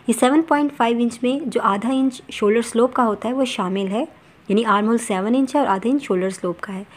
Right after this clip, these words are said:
तो ये साढ़े सात इंच पर मैंने आर्म होल के लिए निशान लगाया और इसको दोनों तरफ से बढ़ा लिया है इस तरह। अब फ्रंट शर्ट से चौदह से पन्द्रह इंच पर हम कमर की मार्किंग करते हैं। अगर आपका साइज़ बड़ा है, तो आप पन्द्रह पे मार्किंग करें, अगर आपका नॉर्मल साइज़ है, तो आप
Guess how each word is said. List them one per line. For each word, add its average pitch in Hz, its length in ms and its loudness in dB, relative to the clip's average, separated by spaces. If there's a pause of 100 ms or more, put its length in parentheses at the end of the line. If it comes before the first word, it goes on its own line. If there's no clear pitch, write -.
(320)
तो 240 80 4
ये 254 60 4
साढ़े 226 300 0
सात 214 240 -2
इंच 196 160 -4
पर 202 140 -6
मैंने 202 300 -2 (460)
आर्म 196 220 0
होल 190 160 -2
के 196 120 -2
लिए 202 120 0
निशान 196 440 -4
लगाया 269 360 2
और 190 240 -2
इसको 208 200 -4
दोनों 190 260 0
तरफ 214 180 -10
से 262 140 -2
बढ़ा 180 260 -2
लिया 185 200 -6
है 254 100 -4
इस - 140 -10
तरह। 175 240 -10 (760)
अब 247 160 4
फ्रंट 320 360 2
शर्ट 190 260 -4
से 175 220 -12 (680)
चौदह 240 340 2
से 302 160 0
पन्द्रह 240 300 0
इंच 220 220 -2
पर 214 180 -2
हम 247 260 -2 (280)
कमर 226 200 0
की 226 120 -2
मार्किंग 185 380 -2
करते 185 240 -8
हैं। 277 160 -2 (300)
अगर 220 160 0
आपका 214 220 2
साइज़ 214 300 -2
बड़ा 202 180 0
है, 254 200 0
तो 240 100 -6
आप 190 180 0
पन्द्रह 190 260 -4
पे 247 100 0
मार्किंग 240 360 0
करें, 254 260 0
अगर 220 120 -2
आपका 202 220 -2
नॉर्मल 196 300 0
साइज़ 208 260 -4
है, 208 60 -2
तो 240 100 -2
आप 254 80 -4